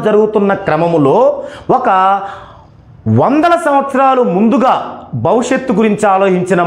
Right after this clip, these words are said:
మన మహర్షులు ఇలా అయితే, ఇలా మానవులు పెరిగే కొద్దీ ఒక విభజన లేకపోతే రేపు కొన్ని చిక్కులు కొని తెచ్చుకోవాల్సి వస్తుంది. ఉదాహరణకి ఇప్పుడు నేను న్యూమరాలజీ చెప్తున్నాను, ఇంకొకరు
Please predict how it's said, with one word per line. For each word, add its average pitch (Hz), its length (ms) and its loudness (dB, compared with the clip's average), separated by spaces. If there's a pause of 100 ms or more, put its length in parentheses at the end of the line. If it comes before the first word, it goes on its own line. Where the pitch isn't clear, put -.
మన 156 100 0 (220)
మహర్షులు 175 640 0 (580)
ఇలా 226 200 4
అయితే, 247 300 0 (580)
ఇలా 226 120 2 (180)
మానవులు 311 420 2 (100)
పెరిగే 240 300 2 (100)
కొద్దీ 208 380 0 (760)
ఒక 214 120 -2 (140)
విభజన 349 360 2 (160)
లేకపోతే 220 600 0 (840)
రేపు 302 260 0 (140)
కొన్ని 233 220 0 (100)
చిక్కులు 349 360 0
కొని 262 200 0
తెచ్చుకోవాల్సి 196 680 0
వస్తుంది. 143 480 2 (600)
ఉదాహరణకి 277 580 0 (480)
ఇప్పుడు 294 260 0
నేను 247 240 2
న్యూమరాలజీ 208 500 0 (100)
చెప్తున్నాను, 101 520 -2 (1000)
ఇంకొకరు 269 460 0